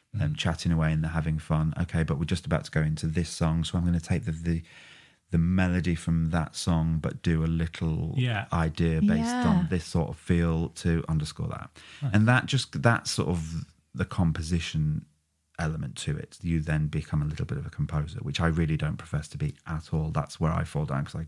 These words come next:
Speaker 1: I, I don't believe I can compose. But what I can do is take someone else's tune and do whatever you like with it.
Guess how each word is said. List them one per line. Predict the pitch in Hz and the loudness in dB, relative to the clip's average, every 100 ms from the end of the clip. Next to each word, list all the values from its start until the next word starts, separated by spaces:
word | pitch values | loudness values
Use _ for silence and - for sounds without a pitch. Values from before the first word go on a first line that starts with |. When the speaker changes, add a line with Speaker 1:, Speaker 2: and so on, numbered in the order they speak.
| - | -8
Speaker 1:
I, | - | -6
I | |
don't | 80 78 - - | -2 -2 -4 -6
believe | - 85 80 | -6 -4 -2
I | - | -4
can | - 73 - - - - - - | -2 -4 -6 -20 -20 -20 -20 -12
compose. | - 78 - 78 | -4 -2 2 0
But | 76 78 | 0 0
what | 78 | 2
I | - | 0
can | - 110 | 2 2
do | 90 | 2
is | 76 | 0
take | - 87 | 0 -4
someone | - 80 | 0 2
else's | 78 76 - 76 76 - _ _ _ _ _ | 2 -2 -6 -6 -8 -16 _ _ _ _ _
tune | - 85 73 64 - - _ | -4 0 0 -2 -6 -8 _
and | - 78 | -2 -2
do | 71 73 | 0 0
whatever | 73 71 76 | 0 -2 -2
you | |
like | 76 71 | -4 -4
with | - | -8
it. | - | -14